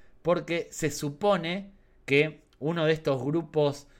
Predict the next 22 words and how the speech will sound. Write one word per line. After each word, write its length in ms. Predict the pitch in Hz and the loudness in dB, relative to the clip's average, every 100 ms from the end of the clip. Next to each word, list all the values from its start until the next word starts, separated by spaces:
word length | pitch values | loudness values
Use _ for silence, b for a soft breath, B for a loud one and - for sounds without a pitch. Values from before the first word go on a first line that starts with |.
| - | -6
de 160 | 120 117 | -2 0
reptilianos 880 | 123 113 127 135 175 180 160 151 | 0 -2 -4 -2 2 2 0 -6
tiene 280 | - 143 147 | -4 -4 -4
como 320 | 135 127 131 | -4 -4 -4
rito 480 | 117 139 160 151 131 | -2 -2 -2 0 -2
de 120 | 127 | 0
iniciación, 1000 | 123 131 123 - 143 139 - 156 170 185 b b b b b - | -4 -8 -10 -6 -4 -4 -2 -2 -2 -6 b b b b b -4
eh, 840 | 120 113 113 107 107 104 104 104 101 | 0 2 2 0 -2 -4 -6 -8 -6
poner 320 | 120 131 139 | -4 -2 -4
morado 360 | 135 139 143 131 | -2 0 0 0
el 100 | 127 | -2
ojo 300 | 135 143 113 | -4 -4 -4
de, 300 | 110 104 98 | -2 -4 -6
de 120 | 104 | -8
sus 260 | - - | -10 -14
iniciados. 680 | 110 107 - 117 98 90 - _ _ _ _ _ _ _ - - | -12 -12 -8 -8 -8 -12 -18 _ _ _ _ _ _ _ -20 -18
Y 60 | 113 | -12
me 100 | 117 | -10
llamó 260 | - 123 | -8 -8
mucho 220 | 139 143 139 | -8 -6 -6
la 80 | |
atención. 440 | 117 120 117 120 | -6 -8 -8 -8